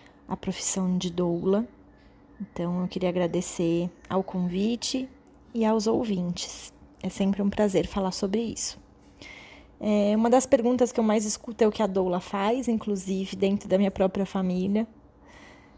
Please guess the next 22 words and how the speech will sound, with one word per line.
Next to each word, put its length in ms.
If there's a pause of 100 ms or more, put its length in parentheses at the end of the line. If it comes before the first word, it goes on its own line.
(140)
É, 720
eu 40
vou 120
falar 240
então 260
um 60
pouquinho 640 (260)
sobre 380
isso 460
e 60
depois 280
eu 60
vou 100
falar 280
o 40
que 140
a 40
doula 320
não 260
faz, 480 (220)
tá 100
bom? 280